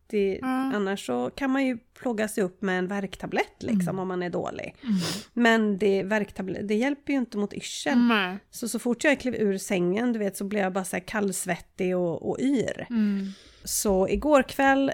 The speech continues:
Speaker 1: fick jag i mig en Coca-Cola och det löste en del. <laughs>
Speaker 2: Bra skit.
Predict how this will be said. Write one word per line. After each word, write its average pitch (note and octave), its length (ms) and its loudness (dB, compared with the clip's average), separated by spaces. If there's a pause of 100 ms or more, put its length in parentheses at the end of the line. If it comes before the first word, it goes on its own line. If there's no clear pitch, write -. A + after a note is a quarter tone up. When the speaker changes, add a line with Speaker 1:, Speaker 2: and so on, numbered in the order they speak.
Speaker 1:
fick - 300 -6
jag - 120 0
i F#3+ 140 4
mig F#3 220 0
en F#3+ 180 -2
Coca-Cola A3 1000 0 (340)
och G#3+ 160 -2
det B3+ 680 0 (400)
löste C#4 460 -2
en F3 120 -2
del. A3+ 360 -4 (300)
<laughs> - 320 -14
Speaker 2:
Bra G#3+ 260 2
skit. C4 400 0